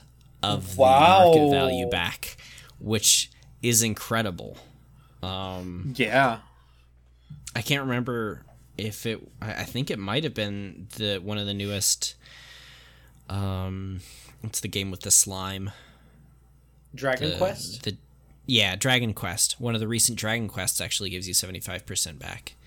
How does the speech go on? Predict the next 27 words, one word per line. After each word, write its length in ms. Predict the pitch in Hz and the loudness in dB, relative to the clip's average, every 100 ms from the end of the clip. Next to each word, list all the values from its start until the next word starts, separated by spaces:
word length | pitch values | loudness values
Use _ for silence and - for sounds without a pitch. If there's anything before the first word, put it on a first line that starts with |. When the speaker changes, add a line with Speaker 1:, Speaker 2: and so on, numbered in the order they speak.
| - - - | -20 -16 -2
Speaker 2:
Oh, 120 | 165 185 | 2 4
that 80 | |
Speaker 1:
if 60 | 185 | 4
Speaker 2:
might 120 | 214 | 2
Speaker 1:
I 40 | 190 | 2
Speaker 2:
be 80 | 160 | 2
Speaker 1:
remember 160 | 131 | 6
Speaker 2:
eleven. 260 | 147 143 120 | 4 4 -2
Speaker 1:
correctly. 320 | - 92 156 | -8 -6 -6
Speaker 2:
I've 80 | 143 | -6
played 300 | 117 185 143 | 0 0 0
most 300 | 123 131 - | -4 -6 -6
of 80 | 117 | -6
that 160 | 107 113 | -6 -8
game. 220 | 110 110 - _ _ _ _ _ _ _ _ _ _ _ _ _ _ | -12 -14 -20 _ _ _ _ _ _ _ _ _ _ _ _ _ _
I 60 | 220 | 6
don't 120 | 214 | 6
Speaker 1:
Um, 40 | - | 6
Speaker 2:
really 160 | 277 | 4
sell 320 | - - 180 226 | 2 4 4 4
things 320 | - 165 170 | 4 4 2
Speaker 1:
a, 40 | |
Speaker 2:
very 180 | 127 123 | 0 -2
often 320 | 123 - 123 | -2 -4 -10
than 100 | 117 | -8
that, 200 | 117 113 | -8 -8
though. 180 | - 120 | -10 -12